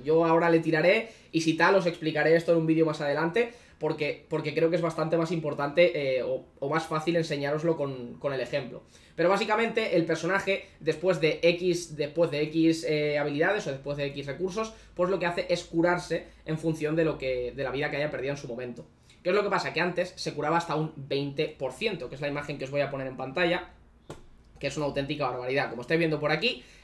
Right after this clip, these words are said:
es la habilidad de A, que lo que hace es que cada diez por ciento, vamos a verlo por aquí,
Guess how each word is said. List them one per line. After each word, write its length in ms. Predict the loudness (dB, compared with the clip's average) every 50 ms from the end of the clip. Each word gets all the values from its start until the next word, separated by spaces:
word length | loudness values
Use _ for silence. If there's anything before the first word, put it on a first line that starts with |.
| 0 2
es 280 | 2 2 2 0 -4
la 140 | -2 -2 -2
habilidad 360 | 0 -2 -2 0 0 0 0
de 280 | 0 0 -2 -2 0 2
A, 260 | 2 2 2 0 -4 -12 -20 -20 -4 0
que 100 | 2 4
lo 120 | 4 4
que 80 | 4 2
hace 300 | 0 2 4 4 4 4
es 100 | 4 2
que 260 | -2 -4 -4 -4 -4
cada 320 | -2 -2 0 2 0 0
diez 180 | 0 0 -2 0
por 160 | 0 -2 -2 -2
ciento, 340 | -2 -4 -6 -6 -8 -8
vamos 240 | -6 -6 -6 -6 -4
a 20 | -4
verlo 200 | -4 -4 -6 -6
por 100 | -6 -6
aquí, 340 | -4 -4 -4 -4 -4 -6